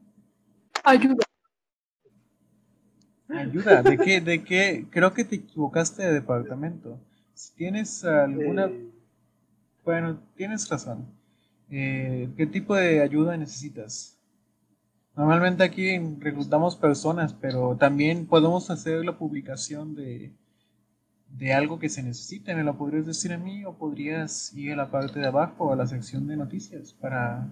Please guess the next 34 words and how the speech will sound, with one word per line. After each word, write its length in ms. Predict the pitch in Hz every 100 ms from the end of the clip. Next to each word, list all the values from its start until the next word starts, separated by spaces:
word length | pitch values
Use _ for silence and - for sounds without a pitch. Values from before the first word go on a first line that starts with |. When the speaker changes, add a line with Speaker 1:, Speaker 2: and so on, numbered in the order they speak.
| - -
Speaker 2:
para 320 | 127 123 123
hacer 220 | 131 156
una 200 | 175 170
publicación? 500 | 151 135 127 127 160 139 _ _ _ _ _ _ _ _ _
Y 100 | 131
ya 120 | 139
no 100 | 156
me 100 | 160
sale 160 | 151 147
la 100 | 147
voz, 220 | 147 147
se 80 | 143
me 100 | 127
fue 100 | 135
la 80 | 135
onda. 200 | 127 - _ _ _ 175
¿De 440 | 160 160 165 170 165
qué, 380 | 185 196 180 -
qué 120 | -
tipo 240 | 214 220
de 140 | 220 185
noticia 340 | 156 - -
estamos 380 | - 180 175 -
hablando? 340 | 160 160 143 123 - _ _ _ -
Speaker 3:
Estoy, 540 | 147 139 - 190 208 -
eh, 160 | 139 135
estamos 340 | 147 175 170
en 120 | 143
búsqueda 560 | 143 165 - 156 160 160
de, 560 | 127 120 113 107 107 - _ _
de 160 | 127 127
alguna 1000 | 123 123 143 147 151 151 143 135 131 127
noticia 1040 | 123 120 160 151 147 151 139 143 143 139
o, 960 | 123 123 117 113 110 104 107 104 104